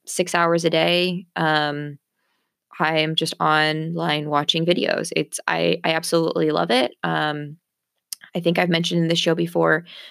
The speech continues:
that my degree in college was modern applied cultural anthropology. So I am just super interested in modern humans and how they live their life. So I watch a lot of vlogs and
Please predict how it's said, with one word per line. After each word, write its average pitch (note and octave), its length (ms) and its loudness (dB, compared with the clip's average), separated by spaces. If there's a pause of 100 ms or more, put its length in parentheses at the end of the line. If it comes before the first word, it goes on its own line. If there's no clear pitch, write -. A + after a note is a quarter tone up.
(140)
that D#3+ 300 0
my E3 180 2
degree E3 680 0 (300)
in E3 120 0
college F3 440 2
was E3 140 2
modern D#3+ 280 2
applied E3+ 320 -2
cultural E3 340 -2
anthropology. F3 680 0
So D#3+ 400 0
I E3 180 2
am E3 340 0
just E3 240 -2
super E3+ 440 2
interested E3 680 0
in E3 380 -2 (340)
modern E3+ 540 2
humans E3+ 640 2
and D#3+ 180 -2
how D#3+ 500 0
they D#3 220 2
live D3+ 240 -2
their D#3 160 0
life. E3 260 0
So - 160 -4
I F3 40 0
watch E3+ 200 -2
a D#3+ 60 -2
lot D#3+ 200 -2
of D#3+ 100 -8
vlogs E3 580 0 (440)
and D#3 400 -2